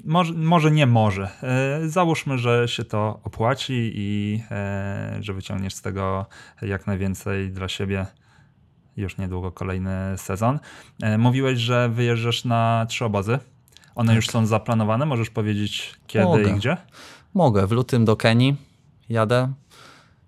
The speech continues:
Speaker 2: z trenerem Wojtkiem i z jego, z, no, z grupą. Jest to zorganizowany obóz trzytygodniowy,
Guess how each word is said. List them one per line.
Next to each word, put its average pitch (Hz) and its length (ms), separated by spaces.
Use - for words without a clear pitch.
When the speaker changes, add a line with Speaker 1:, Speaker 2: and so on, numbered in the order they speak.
Speaker 2:
z - 120
trenerem 113 440
Wojtkiem 120 460
i 120 80
z 117 260
jego, 110 440
z, - 420
no, 254 180
z 147 80
grupą. 117 360
Jest 113 160
to 113 80
zorganizowany 113 840
obóz 113 340
trzytygodniowy, 120 800